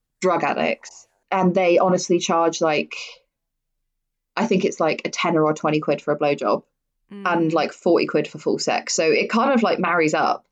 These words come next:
Speaker 1: Like, the rate hasn't
Speaker 2: Yeah.
Speaker 1: changed that much. They're not, like, high court, they're not, like, high class escorts. Like,
Speaker 2: Right. And I guess if there's more,
Speaker 1: like, more
Speaker 2: I
Speaker 1: people
Speaker 2: don't know if
Speaker 1: around
Speaker 2: this is a
Speaker 1: drives the price.
Speaker 2: Right. If, exactly.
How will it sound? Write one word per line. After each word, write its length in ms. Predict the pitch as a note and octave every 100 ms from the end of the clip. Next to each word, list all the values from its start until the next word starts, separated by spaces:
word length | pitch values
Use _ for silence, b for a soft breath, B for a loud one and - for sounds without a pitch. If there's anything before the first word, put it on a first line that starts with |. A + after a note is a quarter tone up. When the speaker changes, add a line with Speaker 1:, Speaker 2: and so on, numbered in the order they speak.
| -
Speaker 1:
Like, 340 | F3 A#2+ A#2 -
the 200 | F#3 F3+
rate 240 | F3+ F3
hasn't 300 | - E3+ D#3+
Speaker 2:
Yeah. 60 | F3
Speaker 1:
changed 280 | F3 F3+ F3+
that 140 | -
much. 360 | A2+ F#2 - - _ _
They're 80 | G#3+
not, 180 | A#3+ C#4
like, 140 | A#3+ A3+
high 200 | A#3+ A3+
court, 320 | A3+ G#3 -
they're 120 | G#3+
not, 160 | A#3 C4
like, 160 | A3+ A3
high 240 | A3 G#3
class 320 | G#3 G3+ G3
escorts. 640 | G#3+ G3+ - A#2 - - F3
Like, 260 | D#3+ - _ _ _ _ _ _
Speaker 2:
Right. 520 | G#3+ A3+ G#3 G#3 - _ _ _
And 160 | A#3 B3
I 80 | A#3
guess 280 | B3 B3+
if 120 | C4+ -
there's 200 | B3+ G#3+
more, 640 | A3 A3 A3 A3+ A3 - _ -
Speaker 1:
like, 160 | G#3+ A3
more 220 | G#3 G3+
Speaker 2:
I 40 |
Speaker 1:
people 220 | A3 A3+ G3
Speaker 2:
don't 60 |
know 40 | D3+
if 40 |
Speaker 1:
around 240 | D3 C#3+ D#3+
Speaker 2:
this 100 | G#3
is 60 | G3+
a 20 |
Speaker 1:
drives 320 | G3+ F#3+ F#3
the 80 | G3
price. 380 | G3+ F3+ D3+ F#3
Speaker 2:
Right. 220 | A3+ G3+
If, 200 | A3 - _
exactly. 920 | - G#3+ G#3 F#3 E3+ E3+ D#3 D#3 F3+